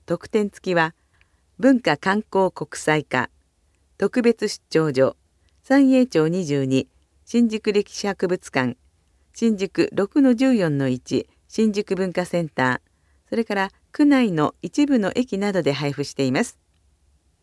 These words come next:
主催は、来てみて楽しい新宿フィールドミュージアム協議会。問い合わせは、本庁舎一階、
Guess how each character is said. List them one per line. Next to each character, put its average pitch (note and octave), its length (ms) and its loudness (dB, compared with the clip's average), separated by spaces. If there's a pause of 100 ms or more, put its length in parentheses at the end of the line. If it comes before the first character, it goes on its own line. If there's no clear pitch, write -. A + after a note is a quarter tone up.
(600)
主 - 80 -8
催 A#3 260 2
は、 G#3 220 0 (260)
来 - 100 -18
て C#4 220 2
み A#3 160 2
て F#3 140 -2
楽 F#3+ 300 -4
し E3+ 300 -2
い - 80 -4 (200)
新 A3+ 300 0
宿 F#3 320 0
フ G3 140 -4
ィ B3+ 100 4
ー - 20 0
ル B3 120 2
ド A#3+ 100 0
ミ A3+ 200 2
ュ - 20 -6
ー - 20 -6
ジ G#3+ 140 -2
ア G#3 80 -2
ム G3 100 -4
協 F#3 220 -4
議 F3+ 180 -6
会。 C#3+ 280 -2 (540)
問 B3+ 160 2
い A#3+ 80 4
合 G#3+ 40 -2
わ A3+ 80 -2
せ F#3+ 180 -2
は、 E3+ 220 2 (160)
本 C4+ 240 4
庁 C4 220 4
舎 F3 180 -2
一 D3 200 0
階、 D#3 280 0